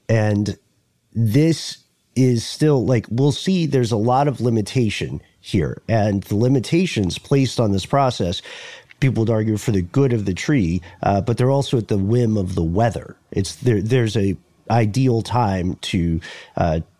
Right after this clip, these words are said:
tap this tree, tap into this tree. And most of these tap holes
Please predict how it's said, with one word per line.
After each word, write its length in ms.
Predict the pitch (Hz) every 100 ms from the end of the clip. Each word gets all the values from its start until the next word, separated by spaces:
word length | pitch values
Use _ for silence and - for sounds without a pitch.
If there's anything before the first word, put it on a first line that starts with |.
| _
tap 360 | - 127 120 -
this 280 | 113 104
tree, 420 | - - 98 78 78 _ _ - - - _
tap 320 | - 120 110
into 460 | 107 98 90 - 90
this 180 | 87
tree. 320 | - 160 135 107 - - -
And 440 | 120 117 107 104 - _ _ _ _ _ -
most 420 | 120 135 180 -
of 80 | 185
these 240 | 180 151
tap 320 | - 139 160
holes 480 | - 95 78 - -